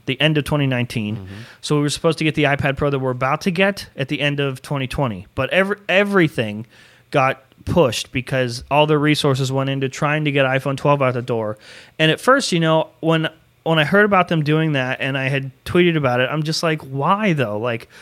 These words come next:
Speaker 1: why would all of your attention go to trying to get iPhone twelve out?" And it was still delayed. I think, like, in
Speaker 2: Mm-hmm.
Speaker 1: March,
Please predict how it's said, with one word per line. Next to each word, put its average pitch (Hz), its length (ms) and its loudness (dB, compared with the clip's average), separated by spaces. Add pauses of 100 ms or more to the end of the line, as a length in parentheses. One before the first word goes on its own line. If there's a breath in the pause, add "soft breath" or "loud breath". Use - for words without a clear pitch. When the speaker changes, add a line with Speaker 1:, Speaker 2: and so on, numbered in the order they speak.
(200 loud breath)
Speaker 1:
why 131 300 0
would 190 160 2
all 156 240 4
of 180 100 2
your 180 100 2
attention 160 420 -2
go 135 280 2
to 135 560 -2 (560)
trying 143 260 0
to 139 60 0
get 139 120 2
iPhone 135 480 0
twelve 165 380 2
out?" 117 240 -4
And 160 100 0
it 175 40 2
was 180 160 0
still 254 240 0
delayed. 117 420 -2
I 123 180 0
think, 175 300 -6
like, 156 220 0
in 175 140 0
Speaker 2:
Mm-hmm. 160 80 2
Speaker 1:
March, 175 420 0